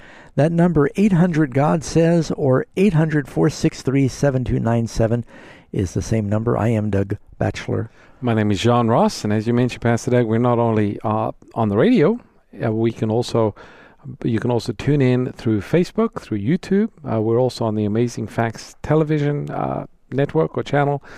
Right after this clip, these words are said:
Speaker 2: So many ways that a person can participate in this live international Bible study.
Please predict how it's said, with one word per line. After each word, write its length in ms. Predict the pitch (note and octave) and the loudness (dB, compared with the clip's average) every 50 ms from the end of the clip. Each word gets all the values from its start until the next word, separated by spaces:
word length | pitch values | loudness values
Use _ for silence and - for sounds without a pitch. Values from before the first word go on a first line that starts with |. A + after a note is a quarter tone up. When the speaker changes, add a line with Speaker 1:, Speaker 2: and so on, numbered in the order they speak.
| - - - - - | -20 -20 -20 -20 -12
Speaker 2:
So 160 | - - A2+ | -4 -2 2
many 200 | C#3+ G#3+ B3+ C4+ | 2 4 4 4
ways 540 | A#3 F3+ C#3 A2 G2+ F#2 F#2 - - - - - | 4 4 4 4 2 0 -4 -10 -16 -16 -10 -6
that 100 | - - | -4 -4
a 40 | - | -4
person 300 | - - A#2+ A2+ - - | -2 -2 -4 -4 -4 -6
can 120 | - - G2+ | -8 -8 -8
participate 720 | - - A#2 A#2 - B2 A#2 - - A2 - A2 G#2+ A2 | -4 -4 -6 -2 -2 -4 -4 -4 -4 -2 0 0 0 0
in 160 | - B2 A2+ | -2 -2 0
this 220 | G#2+ G#2+ G2+ - - | 0 0 -2 0 0
live 300 | A#2 A2+ A2+ A2+ A2 - - - | 0 2 2 2 0 -2 -2 -2
international 680 | E3 D#3+ - D3+ D3 C#3 B2+ - - - C#3 C3 B2 - - - - - - _ | -2 0 0 0 0 0 0 -2 -2 -2 -2 -2 -2 -4 -12 -20 -20 -20 -20 _
Bible 280 | - A2 A2 G#2 G#2 G2+ | -2 0 0 0 0 -2
study. 400 | - - - A2+ - - - | -4 -4 -6 -6 -4 -4 -8